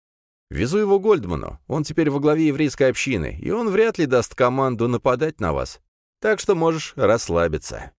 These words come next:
"Я просто не верю!" Азиз ходил возле багажника влево, вправо, затем снова заглянул внутрь.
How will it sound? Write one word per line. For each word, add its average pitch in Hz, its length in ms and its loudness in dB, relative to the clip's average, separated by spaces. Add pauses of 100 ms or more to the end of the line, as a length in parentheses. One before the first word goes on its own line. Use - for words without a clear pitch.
(540)
"Я 110 280 -4
просто 220 460 0
не 269 160 0
верю!" 240 540 2 (280)
Азиз 80 340 -4
ходил 87 320 -2
возле 85 260 -2
багажника 80 720 -2
влево, 92 400 0
вправо, 92 640 0 (100)
затем 95 400 -2
снова 104 340 -2
заглянул 80 500 -2
внутрь. 71 460 -6